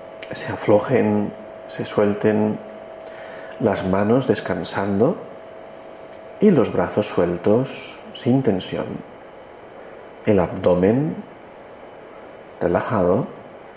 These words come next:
los hombros relajados,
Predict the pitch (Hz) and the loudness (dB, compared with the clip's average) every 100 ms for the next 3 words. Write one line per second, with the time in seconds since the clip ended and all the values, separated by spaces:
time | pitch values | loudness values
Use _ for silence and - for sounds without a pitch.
0 | - - - - - - - - - - | -20 -20 -20 -20 -20 -20 -20 -20 -20 -20
1 | - - - - 175 180 - 87 92 127 | -20 -20 -18 -4 2 2 2 0 4 2
2 | 175 - - - - - - - - - | 2 -8 -16 -18 -18 -18 -18 -20 -20 -20
3 | - - - - - - - - - - | -20 -20 -20 -18 -18 -18 -20 -18 -18 -18
4 | - - - - - - 98 131 117 104 | -18 -18 -18 -16 -6 -4 -2 -2 0 2
5 | - | 0